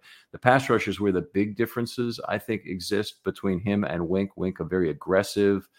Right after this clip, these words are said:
uh, understands the concept that you really have to gamble at a high level, uh,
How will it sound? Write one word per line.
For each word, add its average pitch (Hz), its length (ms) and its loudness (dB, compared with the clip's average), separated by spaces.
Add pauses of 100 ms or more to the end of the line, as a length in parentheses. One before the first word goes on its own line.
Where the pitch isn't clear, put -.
(360)
uh, 82 320 2 (180)
understands 117 600 2
the 92 80 -4
concept 95 720 2 (120)
that 85 240 -4
you 92 140 -2
really 98 300 2
have 95 240 2
to 87 60 -6
gamble 95 600 0
at 80 140 0
a 78 80 0
high 90 320 2
level, 90 440 0 (440)
uh, 82 160 0